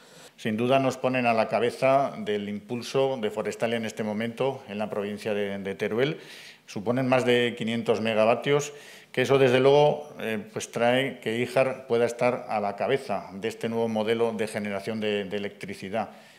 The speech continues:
Esta energía verde, estas energías renovables que todos queremos que salgan adelante, supone dejar atrás el modelo de generación de, de electricidad que bien hemos conocido en la provincia de Teruel y tan cercano tenemos aquí, como es la central de Andorra, con sus,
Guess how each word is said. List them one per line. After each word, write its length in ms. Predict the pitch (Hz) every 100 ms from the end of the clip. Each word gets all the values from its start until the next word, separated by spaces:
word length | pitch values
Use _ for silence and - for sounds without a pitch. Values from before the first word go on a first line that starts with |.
| _
Esta 500 | 104 - 113 113 - -
energía 460 | 110 104 - 120 120
verde, 420 | 131 117 127 120
estas 240 | 110 - 104
energías 640 | 110 107 - 117 110 -
renovables 800 | 117 110 110 113 131 104 95 - - - - - _
que 120 | - 104
todos 420 | 117 113 113 - -
queremos 380 | 113 113 113 -
que 140 | 101
salgan 240 | 104 110
adelante, 600 | 104 107 127 - 98 95 -
supone 400 | - 92 113 123
dejar 240 | 120 127
atrás 400 | 123 123 135 -
el 100 | 104
modelo 480 | 101 104 110 117 117 - - - _
de 220 | 110 104 107
generación 880 | 113 113 113 110 123 123 101 107 110
de, 400 | 101 98 101 117
de 120 | 117
electricidad 760 | 113 110 120 110 107 127 -
que 120 | - 95
bien 160 | 107
hemos 200 | 113 110
conocido 360 | - 113 113 120
en 80 | 110
la 100 | 104
provincia 360 | 107 110 113
de 80 | 107
Teruel 320 | 113 120 123
y 120 | 143 123
tan 200 | 117 107
cercano 500 | 113 110 135 123 - - - - - _
tenemos 300 | 120 123 123
aquí, 280 | 120 147 147
como 200 | 110 117
es 80 | 107
la 80 |
central 380 | 104 104 101 110
de 80 | 113
Andorra, 480 | 123 147 156 185 180
con 180 | 196 214
sus, 480 | - 104 104 -